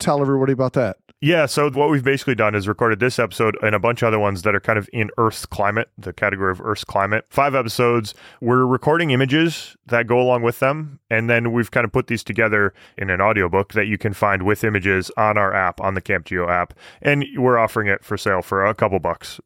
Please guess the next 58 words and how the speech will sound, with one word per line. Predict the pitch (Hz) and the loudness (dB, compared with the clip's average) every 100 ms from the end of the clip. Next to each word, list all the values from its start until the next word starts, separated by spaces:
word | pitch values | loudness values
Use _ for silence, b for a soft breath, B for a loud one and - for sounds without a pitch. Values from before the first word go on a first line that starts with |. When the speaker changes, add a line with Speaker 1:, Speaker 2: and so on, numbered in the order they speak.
| - | -6
Speaker 2:
there | 101 90 | -4 -2
right | 90 98 | -2 -2
now. | 95 82 | 0 -2
So | 82 - | -4 -4
if | 107 | -2
you | 117 | -2
go | 143 | 0
there | 147 131 | 0 2
now, | 123 | 2
you | 120 104 | 2 0
can | 110 | -4
get | 98 104 | -2 -4
this | 104 123 160 | 0 -2 0
episode, | - 101 95 - 92 113 123 b b - | -2 -4 -4 -2 0 0 -4 b b -2
which | 110 - | -2 0
we've | 120 104 | 0 2
removed | 113 131 135 | 2 2 2
all | 123 120 | 2 2
the | |
discussion | 107 104 113 110 104 | 0 -2 -2 -2 -2
of | 92 | 0
the | |
images, | 101 107 139 151 | 0 2 0 0
'cause | 107 95 - - - | 0 0 -4 -12 -4
in | 104 | -2
the | 92 | 0
podcast | 117 113 - 98 - | 2 0 0 -2 -2
forum, | - 101 95 95 | -2 2 2 2
we | 90 | -4
can't | - 98 - - | -2 -2 -4 -10
provide | 95 92 104 98 | -6 -2 -2 -2
you | 85 | -8
with | |
those | 85 80 | -8 -8
images. | 87 87 131 - B B B | -8 -2 -4 -4 B B B
But | 139 127 | 0 0
if | 123 | -2
you | |
go | 107 123 131 | 0 2 2
to | - 117 | 2 2
our | 104 | 2
Camp | 110 107 | 0 -2
Geo | 101 101 | 0 0
app, | 95 95 - | 2 0 -2
you | 101 | -6
can | - 95 92 B B B | -2 -4 -4 B B B
see | - 135 | -2 0
the | 117 107 | 2 2
images | 101 92 95 87 | 2 2 0 0
that, | - 92 95 - | 0 0 0 -6
you | |
know, | 92 | -6
really | 85 95 92 | 0 0 0
help, | - 92 - - | 0 -2 -2 -4
at | 107 | -2
least | 107 92 | -2 -4
w-, | 101 - 110 | -8 -14 -8
to, | - | -4